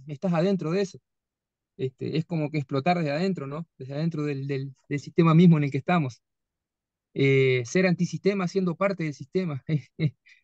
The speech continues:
No sé, pero, pero El algoritmo te cuida es una canción que me, que, que me gusta mucho y me gusta mucho cantarla. Me gusta partirme la garganta ahí porque, porque ca-, canalizás to-, toda esa,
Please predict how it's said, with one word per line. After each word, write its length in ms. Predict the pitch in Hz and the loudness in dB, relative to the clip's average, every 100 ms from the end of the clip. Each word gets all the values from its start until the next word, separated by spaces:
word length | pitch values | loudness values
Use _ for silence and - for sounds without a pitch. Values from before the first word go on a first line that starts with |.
| _ _ _ - 151 139 _ 170 170 - | _ _ _ 0 2 2 _ -10 -10 -4
No 160 | 139 143 | 2 2
sé, 320 | - 165 143 _ - | 4 2 2 _ 0
pero, 640 | 131 131 135 131 127 123 | 4 4 4 2 2 0
pero 140 | 139 151 | 2 4
El 60 | |
algoritmo 380 | 156 156 180 208 | 4 4 4 4
te 100 | 175 | 2
cuida 160 | 165 202 | 2 2
es 60 | 190 | 2
una 200 | 185 175 | 2 0
canción 320 | 156 156 170 | -2 -2 -2
que 100 | 160 | -2
me, 160 | 135 131 | -6 -4
que, 480 | 135 127 127 131 - | -4 -4 -6 -12 -10
que 80 | 131 | -6
me 80 | 135 | -4
gusta 240 | 156 147 | -2 0
mucho 340 | 151 185 220 240 | 2 2 0 -10
y 100 | 139 | -8
me 80 | 143 | -4
gusta 200 | 170 160 | -2 0
mucho 220 | 185 165 | 0 -2
cantarla. 460 | 131 127 160 131 - _ _ - | -8 -6 -6 -6 -14 _ _ -6
Me 80 | 139 | -2
gusta 300 | 160 156 139 _ _ | 0 0 -2 _ _
partirme 440 | 131 127 190 165 | -8 0 2 2
la 100 | 139 | 0
garganta 380 | 131 135 160 151 | -4 -2 -2 -2
ahí 120 | 143 | -2
porque, 380 | 165 165 151 135 _ _ _ _ _ _ - | -2 -4 -4 -6 _ _ _ _ _ _ -12
porque 220 | 143 151 | -6 0
ca-, 160 | 156 143 | -2 0
canalizás 440 | 156 156 220 196 | 0 0 0 -2
to-, 220 | 226 202 | -2 -2
toda 260 | 180 220 202 | 0 0 0
esa, 240 | 190 156 | 0 -4